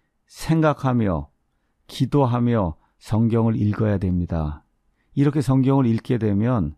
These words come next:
일 년에 한 번 창세기부터 요한계시록까지 통독을 할 수가 있습니다. 그래서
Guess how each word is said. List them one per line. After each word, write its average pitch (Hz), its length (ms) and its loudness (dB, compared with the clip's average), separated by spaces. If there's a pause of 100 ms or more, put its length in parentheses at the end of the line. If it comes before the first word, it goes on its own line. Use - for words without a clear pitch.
(380)
일 123 220 0
년에 123 500 0
한 160 360 -2
번 101 260 0 (320)
창세기부터 139 840 0
요한계시록까지 107 1160 0 (340)
통독을 139 580 0
할 107 100 0
수가 98 240 -4
있습니다. 82 640 -4 (640)
그래서 113 460 -4